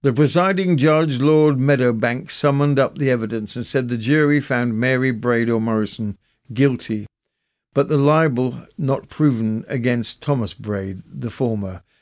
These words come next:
Mary Braid, was then sentenced to be executed on the morning of the seventeenth of February next, and her body to be buried within the precincts of the jail. The latter, Thomas Braid, to be banished beyond the seas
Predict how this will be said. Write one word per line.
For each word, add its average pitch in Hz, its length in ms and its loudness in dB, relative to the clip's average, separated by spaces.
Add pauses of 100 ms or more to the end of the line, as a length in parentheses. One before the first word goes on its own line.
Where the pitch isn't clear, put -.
(200)
Mary 104 360 -2
Braid, 98 380 -10
was 104 160 -6
then 104 200 -2
sentenced 156 800 -4 (420)
to 151 100 2
be 147 260 2
executed 147 760 -2
on 127 120 2
the 131 80 0
morning 139 460 2
of 127 100 -2
the 120 80 -2
seventeenth 127 460 -4
of 120 100 -6
February 127 360 0
next, - 500 -4 (380)
and 127 120 -2
her 123 100 4
body 131 340 2
to 127 100 -8
be 127 120 2
buried 123 400 2
within 113 300 0
the 110 100 0
precincts - 580 -4
of 120 80 -6
the 113 80 -6
jail. 101 500 -2 (960)
The 139 100 4
latter, 156 560 4
Thomas 147 400 0
Braid, 127 720 0
to - 80 -4
be 131 160 2
banished 147 640 -2 (260)
beyond 131 480 2
the 147 80 2
seas 123 680 2